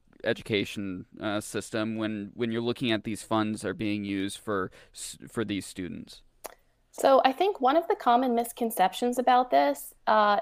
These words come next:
Speaker 2: is that it's taking money away from the local school district. And one of the things that I think people miss is that right now, if I was a student in, um, public school here and I decided that I am going to go to the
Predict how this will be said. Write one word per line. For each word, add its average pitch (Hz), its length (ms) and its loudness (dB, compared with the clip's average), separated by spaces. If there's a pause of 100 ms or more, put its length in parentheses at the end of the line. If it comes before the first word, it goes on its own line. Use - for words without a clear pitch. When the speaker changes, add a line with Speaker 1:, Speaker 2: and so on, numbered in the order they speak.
Speaker 2:
is 220 160 4
that 220 180 10
it's 214 160 0
taking 240 380 2
money 214 220 2
away 190 260 6
from 196 200 -4
the 190 80 0
local 180 320 4
school 165 280 -2
district. - 580 -4 (540)
And 202 420 4
one 247 240 2
of 320 80 -2
the 302 100 2
things 226 380 2
that 214 100 0
I 202 80 4
think 220 280 -2
people 220 280 0
miss 226 520 4
is 208 220 2
that 202 420 4 (320)
right 269 200 6
now, 226 460 8
if 208 400 4
I 220 220 8
was 214 240 2
a - 20 -10
student 202 560 2
in, 190 420 2
um, 175 580 4
public 208 280 6
school 185 240 4
here 190 400 6
and 160 100 4
I 190 120 4
decided 185 480 2
that 180 180 10
I 185 140 6
am 190 180 2
going 190 300 -2
to 190 80 -8
go 180 240 4
to 180 300 0
the 170 340 4